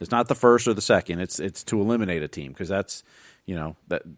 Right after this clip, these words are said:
it's, it's win or go home for them. So, uh, but Andrei Vasilevskiy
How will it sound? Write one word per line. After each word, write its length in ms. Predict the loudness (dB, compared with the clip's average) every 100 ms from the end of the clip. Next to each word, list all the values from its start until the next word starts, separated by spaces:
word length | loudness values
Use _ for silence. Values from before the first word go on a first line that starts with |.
| -12
it's, 240 | -10 -8
it's 220 | -8 -4
win 180 | -2 0
or 80 | 6
go 160 | 6
home 240 | 6 4 0
for 100 | -4
them. 260 | -6 -10
So, 340 | -8 -4 -4 -8 _ _ _ _
uh, 260 | -10 -8 -6
but 320 | -2 -2 -2 _ _ _ _ 4
Andrei 300 | 6 8 10
Vasilevskiy 960 | 10 8 6 4 4 2 0 2 0